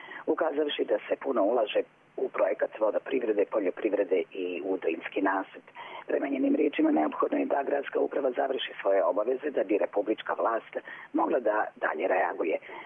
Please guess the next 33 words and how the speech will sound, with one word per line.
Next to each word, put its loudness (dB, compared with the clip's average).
„Svako 0
treba 2
da 4
radi 2
svoj 2
dio 2
posla 0
i -2
da 0
uz -4
dobru 0
saradnju -2
dođemo 0
do 2
realizacije 0
projekta”, -2
rekla -4
je -2
Cvijanovićeva. 0
Ona 2
je 4
ocijenila 4
da 2
Bijeljina 2
ima 2
dobru 2
budućnost 2
kao 0
i 2
Republika 0
Srpska, -2
te 2
da 4